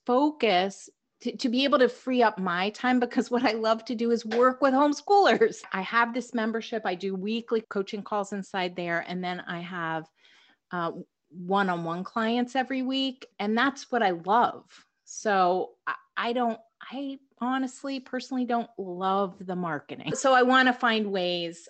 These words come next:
really to clarify my offerings,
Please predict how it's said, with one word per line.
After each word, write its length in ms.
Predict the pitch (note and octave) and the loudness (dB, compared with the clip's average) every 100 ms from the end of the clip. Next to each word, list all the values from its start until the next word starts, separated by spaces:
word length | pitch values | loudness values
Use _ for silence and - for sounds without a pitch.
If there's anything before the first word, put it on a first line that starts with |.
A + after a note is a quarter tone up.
| _ | _
really 600 | G3+ F#3+ F#3 F3 E3+ E3+ | -2 2 2 2 -4 -8
to 120 | - | -8
clarify 840 | G3 - D#4+ D#4+ D#4+ D#4 D4 C#4 C#4 C#4 _ _ | -6 0 4 4 4 2 2 2 -2 -10 _ _
my 200 | A3 A#3 - | -2 -2 2
offerings, 800 | F3 E3+ F3 D3+ D3 C3+ - | 0 0 -4 -10 -10 -12 -16